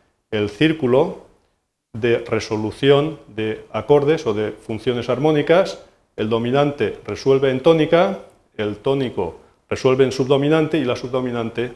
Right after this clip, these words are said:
resuelve en dominante. Como conclusiones podemos decir que, dada una tonalidad cualquiera, el sistema de ejes de Bela Bartók permite clasificar los veinticuatro acordes mayores y menores en tres grupos de ocho acordes cada uno.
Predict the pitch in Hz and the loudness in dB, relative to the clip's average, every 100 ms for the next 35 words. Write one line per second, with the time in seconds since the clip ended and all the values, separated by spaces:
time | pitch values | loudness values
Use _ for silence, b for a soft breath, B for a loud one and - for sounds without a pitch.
0 | - 101 - 104 104 104 - _ _ - | -8 -8 -4 -4 -2 -4 -8 _ _ -10
1 | 98 90 80 78 _ _ _ _ _ _ | -10 -10 -12 -20 _ _ _ _ _ _
2 | _ _ _ _ _ _ _ _ _ _ | _ _ _ _ _ _ _ _ _ _
3 | _ _ 131 131 127 127 131 127 156 175 | _ _ 0 2 4 2 2 4 4 4
4 | 170 135 143 143 131 127 156 156 143 165 | 4 4 4 4 2 2 -2 2 2 2
5 | 170 - _ 120 139 143 139 135 131 - | -2 -14 _ 2 6 6 4 2 2 0
6 | 123 123 117 123 - 107 107 135 170 190 | -2 0 2 2 2 0 2 4 4 0
7 | - - _ _ _ - 117 123 151 160 | -8 -20 _ _ _ -4 -2 0 2 4
8 | 143 143 143 113 110 156 135 143 151 190 | 6 6 4 0 4 6 8 6 6 2
9 | 196 - - 110 123 143 156 147 127 127 | 0 -6 -6 -2 -2 -2 0 0 0 -2
10 | 127 110 101 90 - - 113 123 123 120 | -2 -2 -2 -4 -16 -2 -2 0 -2 -2
11 | 156 156 156 147 120 98 92 110 110 131 | 0 2 2 2 2 2 -4 -4 0 2
12 | 156 147 117 117 147 180 180 - b b | 2 0 -2 0 0 0 -2 -10 b b
13 | b - 120 120 151 180 139 156 170 175 | b -6 -4 2 4 4 2 0 2 2
14 | 127 139 147 143 151 151 151 - 131 107 | 4 4 4 2 2 2 2 2 2 2
15 | 92 80 | -2 -10